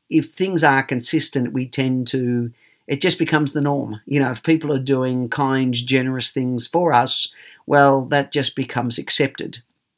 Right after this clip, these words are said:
Um, and then in the case of if mum cooks every night, well,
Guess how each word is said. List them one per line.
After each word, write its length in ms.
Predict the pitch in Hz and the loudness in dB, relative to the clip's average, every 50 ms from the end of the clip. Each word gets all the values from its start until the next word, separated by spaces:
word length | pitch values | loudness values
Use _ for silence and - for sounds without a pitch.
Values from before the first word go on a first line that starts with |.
| - _ - | -18 _ -2
Um, 380 | 123 127 127 120 120 - 117 117 _ _ _ _ _ _ _ _ _ - - - - - | -2 0 0 0 -2 -4 -8 -12 _ _ _ _ _ _ _ _ _ -6 -6 -6 -2 0
and 160 | 135 139 143 | 0 2 4
then 120 | 147 143 143 | 4 4 4
in 120 | 143 135 | 4 4
the 80 | 131 127 | 2 2
case 320 | - 151 147 139 135 - | 4 4 4 4 4 2
of 140 | 123 120 127 | 0 0 -2
if 100 | 117 - | -4 -2
mum 260 | 139 156 151 143 139 | 0 0 0 0 -2
cooks 300 | - - - - - - | -6 -8 -6 -4 -2 -2
every 240 | 135 123 117 127 123 | -2 -2 -2 -2 2
night, 300 | 139 156 165 165 156 - | 4 4 4 4 2 0
well, 400 | - 143 139 135 135 131 127 117 | 0 2 2 4 2 0 -4 -8